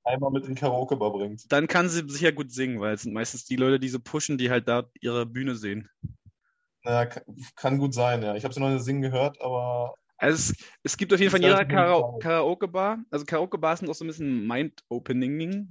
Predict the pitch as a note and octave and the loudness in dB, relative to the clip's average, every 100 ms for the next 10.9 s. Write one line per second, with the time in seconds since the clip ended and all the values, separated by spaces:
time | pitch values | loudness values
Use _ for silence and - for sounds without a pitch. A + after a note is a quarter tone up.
0 | D#3+ B2+ G#2+ G#2+ A2 G#2+ - G#2+ G#2+ - | -6 -4 -2 -2 -2 -8 -12 -10 -10 -12
1 | A2 - - - - - A#2+ A#2+ B2 A#2+ | -16 -16 -20 -20 -14 -2 0 2 0 -2
2 | A#2 A2+ A#2 A#2 A2+ A2+ - - - C3 | 0 -2 -2 -2 -4 -8 -16 -6 -2 -2
3 | - C#3 - C#3 D3+ - F#3+ F#3+ F3 D3+ | -2 -4 -4 -2 0 2 2 2 0 2
4 | D3 D3+ D3 - C#3+ D3+ - - C3 C3 | 2 0 -2 -2 -2 -2 -6 -12 -6 -6
5 | A2+ A#2+ B2 A#2+ A#2+ A#2 A2 - - - | -6 -4 -4 -2 -4 -4 -8 -10 -14 -8
6 | G#2 G2 G2 D#2 F#2 C#3 - - - - | -8 -6 -8 -8 -8 -10 -14 -18 -18 -18
7 | - - B2 B2+ B2 A#2+ - B2 C3+ C#3+ | -6 0 2 4 2 0 -2 2 4 4
8 | C3+ C#3+ C#3 B2 C#3+ D#3+ C#3+ - D3 C#3+ | 2 0 0 0 -2 -4 -6 -4 -4 -2
9 | B2+ A#2 B2+ D3+ C#3+ C#3 C3 - B2 - | -2 0 -2 -6 -6 -4 -4 -4 -4 -6
10 | B2 A2 C3 A#2+ - _ - F#2+ | -12 -4 -4 -4 -10 _ -10 -10